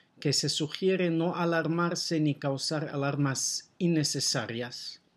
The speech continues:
ni emitir comunicaciones infundadas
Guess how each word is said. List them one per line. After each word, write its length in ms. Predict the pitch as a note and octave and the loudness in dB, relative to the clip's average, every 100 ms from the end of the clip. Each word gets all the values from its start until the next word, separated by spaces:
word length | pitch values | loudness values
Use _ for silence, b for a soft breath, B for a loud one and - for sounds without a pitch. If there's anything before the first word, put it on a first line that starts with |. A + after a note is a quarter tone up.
| _ _ _ _ _ _ - - | _ _ _ _ _ _ -14 -2
ni 260 | D3+ F3 | 0 2
emitir 540 | E3 E3 D3+ G3 G3 D3+ | 2 2 -2 0 0 0
comunicaciones 1120 | E3 D#3 D3 C#3+ C#3+ - E3 E3+ D#3+ - - | -2 0 0 0 -2 -2 -2 -2 -2 -4 -6
infundadas 1000 | F3+ F3 E3+ E3 D#3 C3+ A#2+ A2+ - - | -2 0 0 0 2 2 2 -4 -10 -10